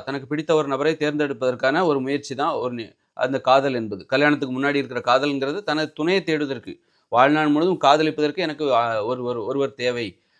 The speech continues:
அதை தேர்ந்தெடுப்பதற்கான ஒரு நிகழ்வு தான் காதல் என்பது. <clears throat>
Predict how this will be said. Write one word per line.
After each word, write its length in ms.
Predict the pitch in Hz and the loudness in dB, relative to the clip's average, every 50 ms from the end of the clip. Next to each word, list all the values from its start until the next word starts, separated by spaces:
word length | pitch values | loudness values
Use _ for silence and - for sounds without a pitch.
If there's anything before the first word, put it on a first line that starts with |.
| _ _ _ | _ _ _
அதை 220 | - 120 139 165 180 | -2 0 2 2 0
தேர்ந்தெடுப்பதற்கான 880 | - 160 165 175 170 170 170 165 160 - 165 160 156 156 156 156 160 | 2 0 0 2 2 2 2 0 0 0 0 0 0 0 0 0 2
ஒரு 140 | 151 143 135 | 2 2 2
நிகழ்வு 300 | 139 143 147 160 156 147 | 2 4 4 4 2 2
தான் 200 | 127 131 135 - 220 - _ | 2 2 2 2 0 -4 _
காதல் 340 | _ 135 139 151 151 143 | _ 2 2 2 2 0
என்பது. 300 | 135 123 113 95 95 - - _ _ _ _ | 0 0 -4 -6 -10 -12 -14 _ _ _ _
<clears throat> 300 | 190 190 165 147 - _ | -4 -4 -2 -6 -12 _